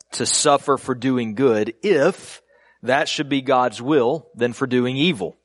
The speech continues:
And so what we were talking about last week is that God does sometimes will that his saints, his people, his church may have to go through persecution.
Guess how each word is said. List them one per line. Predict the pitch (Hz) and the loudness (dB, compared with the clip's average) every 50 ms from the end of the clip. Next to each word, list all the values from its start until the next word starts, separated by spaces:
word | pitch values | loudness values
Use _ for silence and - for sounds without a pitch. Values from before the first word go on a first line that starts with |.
| _ _ _ _ _ _ _ - - _ | _ _ _ _ _ _ _ -20 -20 _
And | - 107 | -10 -6
so | 101 - 135 | -2 2 2
what | 131 127 139 151 | 4 4 4 4
we | 139 135 | 4 2
were | 131 123 | 2 2
talking | - - 147 151 170 170 - 170 | 2 2 2 2 2 2 0 -2
about | 156 135 135 123 120 107 | 0 2 4 2 2 2
last | 117 117 117 110 - - 123 | 2 2 2 2 0 -2 -4
week | 123 135 - - | -4 -4 -2 -4
is | 127 101 95 | -4 -4 -2
that | 110 113 - 101 | -4 -6 -2 0
God | 120 113 117 135 147 147 147 135 - _ _ _ _ _ 117 | 2 4 4 4 4 2 0 -6 -18 _ _ _ _ _ -8
does | 107 135 143 156 185 175 | -2 0 2 2 2 2
sometimes | - - - - 165 165 165 165 160 - - - - 175 185 160 127 120 123 147 180 190 180 - - - - _ _ _ _ _ _ _ _ - | 0 -2 0 2 2 2 2 0 -6 -10 -6 0 2 4 4 4 4 2 0 -2 -2 -4 -4 -6 -6 -8 -10 _ _ _ _ _ _ _ _ -12
will | 107 107 110 117 127 151 190 180 147 135 143 170 196 175 - - _ _ _ _ _ _ _ _ _ _ _ _ _ _ _ _ _ _ _ _ - | -8 -8 -4 0 2 4 4 4 4 2 2 0 0 -2 -6 -12 _ _ _ _ _ _ _ _ _ _ _ _ _ _ _ _ _ _ _ _ 0
that | 110 120 120 | 2 2 2
his | 101 120 135 135 123 | 4 4 2 2 2
saints, | - - - - - 160 147 151 190 208 - - - | 2 0 0 2 2 2 2 2 0 -2 -4 -4 -2
his | 147 131 120 - | -2 -2 -2 -2
people, | - - 175 180 185 - 196 196 160 | -2 0 0 0 2 2 0 0 2
his | 131 131 - | 0 -2 -2
church | - - 190 175 180 175 - | -2 0 2 2 2 0 0
may | - 143 151 151 | 0 0 0 2
have | 143 143 143 - | 2 0 0 0
to | - | -2
go | 143 135 135 139 | 0 0 0 0
through | 135 - 139 | 0 -2 -4
persecution. | 123 - 127 123 - - - - - 175 165 - - - 80 | -2 0 0 0 0 -2 -6 -6 -6 -4 -4 -4 -6 -8 -10